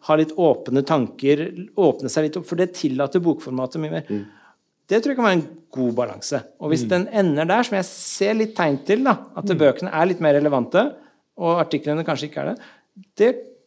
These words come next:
Speaker 1: kanskje det er en bra ting. Da kan faget få nerde i fred og ro, og så kan vi få lov til å slippe oss litt løs i bøker.
Speaker 3: Mm.
Speaker 1: Og så kan vi evne, i hvert fall mange, å formidle litt også utover faggrensene. Så tror jeg du kan finne en god balanse.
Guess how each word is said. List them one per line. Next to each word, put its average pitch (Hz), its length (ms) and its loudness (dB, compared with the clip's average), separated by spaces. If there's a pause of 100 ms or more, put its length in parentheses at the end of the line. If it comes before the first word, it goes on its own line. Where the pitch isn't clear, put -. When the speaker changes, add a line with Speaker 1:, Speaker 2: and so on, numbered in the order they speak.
(200)
Speaker 1:
kanskje - 220 -4
det 240 100 0
er - 40 0
en 214 100 2
bra 196 180 2
ting. 311 220 -4 (280)
Da 233 100 -4
kan 233 180 -6
faget 190 320 -2
få 226 120 -6
nerde 190 260 0
i 175 60 0
fred 175 220 -2
og 175 60 0
ro, 233 180 2
og 254 60 -2
så - 140 -6
kan 196 180 -4
vi 190 180 -2 (600)
få 208 100 0
lov 156 200 2
til 170 80 -2
å - 20 -2
slippe - 280 -2
oss 143 100 -6
litt 160 120 0
løs 120 260 0
i - 40 0
bøker. 117 400 -4 (260)
Speaker 3:
Mm. 147 240 -4
Speaker 1:
Og - 60 -14
så 170 160 -4
kan 185 160 0
vi 202 160 -4 (100)
evne, 143 380 -2
i 170 120 -2
hvert 147 160 -4
fall 165 340 -2 (360)
mange, 139 300 0 (160)
å 156 380 -4
formidle 120 540 0
litt 139 140 -4
også 131 260 -6
utover 123 440 -4
faggrensene. 113 560 -6
Så 254 140 -8
tror 254 160 -2
jeg - 20 -2
du 214 60 -6
kan 214 80 -2
finne 196 260 -2
en 165 100 -2
god 127 180 -2
balanse. 113 480 -2